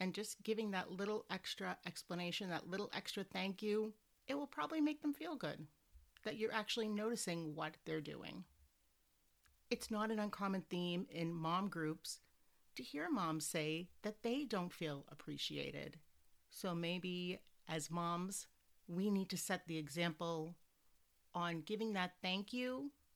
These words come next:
a little bit more, a little more explanation. When someone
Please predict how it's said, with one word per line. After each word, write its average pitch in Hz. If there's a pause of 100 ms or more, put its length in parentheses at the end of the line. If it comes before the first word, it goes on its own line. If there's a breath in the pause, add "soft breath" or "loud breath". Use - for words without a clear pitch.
(140)
a 185
little 175
bit 170
more, 151 (120)
a 190
little 214
more 208
explanation. 160 (920)
When 190
someone 170